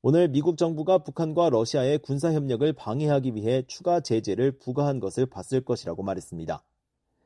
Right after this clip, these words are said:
이어 우리는 주요 칠 개국 지세븐 외교장관과 공동성명도 발표했으며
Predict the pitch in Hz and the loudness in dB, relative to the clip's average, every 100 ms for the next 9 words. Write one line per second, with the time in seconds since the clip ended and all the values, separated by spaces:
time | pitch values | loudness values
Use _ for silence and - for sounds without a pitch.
0 | _ - 143 165 143 147 175 175 - 151 | _ 2 6 6 4 0 -2 -2 -2 0
1 | 165 - 190 170 143 87 _ - 147 156 | 0 -4 -2 0 0 -4 _ -6 -4 0
2 | 143 175 123 98 151 151 143 139 143 143 | 0 0 -2 0 0 0 0 0 -2 2
3 | 151 147 - 123 165 160 143 123 107 107 | 2 2 -2 -4 -2 -2 -2 -2 -4 -4
4 | 92 - 90 - 117 | -6 -6 -8 -6 -6